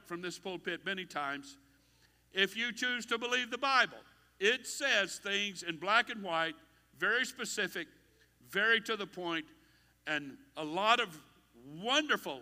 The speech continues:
religious organizations pay no mind to it. Doesn't matter, because if we start preaching and teaching that, we're gonna lose too many people. I know of pastors that have said that.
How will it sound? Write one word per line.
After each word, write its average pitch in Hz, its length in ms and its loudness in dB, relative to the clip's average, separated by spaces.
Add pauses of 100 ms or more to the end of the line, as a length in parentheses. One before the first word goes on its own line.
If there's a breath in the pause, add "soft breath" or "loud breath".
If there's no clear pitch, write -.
(100)
religious 175 500 -2
organizations 165 840 -4 (380 soft breath)
pay 175 160 4
no 185 200 -2
mind 185 400 -2
to 139 160 -10
it. 110 120 -18 (1600)
Doesn't 170 360 -4
matter, 170 380 0 (500 loud breath)
because 165 380 -6
if 135 100 -12
we 190 140 -4
start 190 320 -4
preaching 196 340 -4
and 160 120 -6
teaching 190 340 -8
that, 170 220 -4
we're 170 80 -4
gonna 170 200 -6
lose 170 220 -6
too 165 140 -10
many 160 200 -8
people. 160 400 -10 (520 soft breath)
I 147 160 -2
know 208 320 0
of 214 160 -4
pastors 202 640 -2
that 175 140 2
have 170 160 -2
said 151 320 -4
that. 107 200 -14